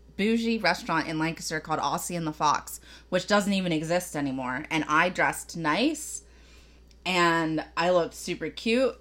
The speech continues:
and I wasn't even, or maybe that was our first date. And I wasn't even sure if I liked the guy because he had said some questionable things on our first date.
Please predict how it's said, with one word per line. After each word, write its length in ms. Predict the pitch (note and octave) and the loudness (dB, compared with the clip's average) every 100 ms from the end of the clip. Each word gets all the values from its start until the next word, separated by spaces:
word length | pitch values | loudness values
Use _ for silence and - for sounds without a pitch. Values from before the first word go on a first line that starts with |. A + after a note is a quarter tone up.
| - | -4
and 160 | F3+ F3 | 0 2
I 140 | F3 | 2
wasn't 420 | E3+ E3 F3+ A3+ | 4 4 4 4
even, 220 | A#3+ G#3+ G#3 | 2 2 0
or 40 | |
maybe 200 | A#3 D#4+ | 2 2
that 160 | G4+ - | -2 -6
was 140 | G#3+ | -4
our 80 | F3 | -4
first 260 | - - | -4 -10
date. 200 | - F2+ - - - - - - - - - - - | -8 -8 -10 -20 -20 -20 -20 -20 -20 -20 -20 -20 -4
And 140 | G#3 G3 | 0 4
I 80 | G3 | 4
wasn't 300 | G#3+ A3+ A#3 | 4 4 4
even 120 | G#3+ | 2
sure 160 | G#3+ | 2
if 120 | G3 F3 | 2 2
I 80 | |
liked 320 | D3+ D#3 F3 - | 0 0 -2 -4
the 100 | D3+ | -2
guy 460 | C3 G#2 F2 D#3+ - - - - - - - | 0 0 0 -6 -10 -20 -20 -20 -20 -20 -6
because 340 | F3 G3+ F3+ | -2 0 0
he 140 | - F#3 | 0 0
had 160 | F3 | 0
said 220 | - F3 | 0 -2
some 240 | - F3+ E3+ | -2 -4 -4
questionable 560 | - E3+ - F3 D3+ | 0 -2 -2 -6 -4
things 320 | - D3+ D3 D3 | -4 -4 -4 -4
on 160 | C3+ | -4
our 120 | B2+ | -4
first 400 | - G3+ B3 - | 0 2 2 0
date. 400 | D3 G#2+ C2 - | -4 -2 -4 -10